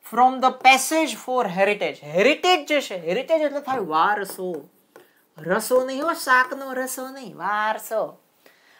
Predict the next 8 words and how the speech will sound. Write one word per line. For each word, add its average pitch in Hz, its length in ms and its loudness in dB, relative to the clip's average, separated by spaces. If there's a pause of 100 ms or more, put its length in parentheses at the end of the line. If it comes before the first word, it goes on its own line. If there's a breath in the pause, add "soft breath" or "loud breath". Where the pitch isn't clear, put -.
(200 soft breath)
વારસા 254 540 8
માટેનો 240 680 0
સમાનાર્થી 262 640 -4
શબ્દ 214 300 -10
આ 269 420 2
પેરેગ્રાફમાંથી 220 880 4
ગોતીને 190 840 -10
લખો. 143 640 -16